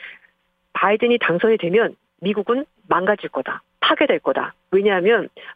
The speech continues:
바이든이 세금도 올릴 거고 규제도 강화하면서 미국인들의 일자리가 줄어들 거고 치안이 불안해질 거다.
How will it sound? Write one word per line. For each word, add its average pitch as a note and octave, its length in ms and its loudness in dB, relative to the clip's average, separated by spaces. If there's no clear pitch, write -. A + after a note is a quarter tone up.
바이든이 G#3 560 2
세금도 C4+ 340 2
올릴 F#3+ 240 2
거고 F3 440 0
규제도 A3 340 0
강화하면서 F3+ 760 2
미국인들의 F#3+ 500 0
일자리가 E3 340 2
줄어들 E3+ 300 0
거고 D#3+ 420 2
치안이 E4 340 2
불안해질 F#3 520 -4
거다. - 360 -6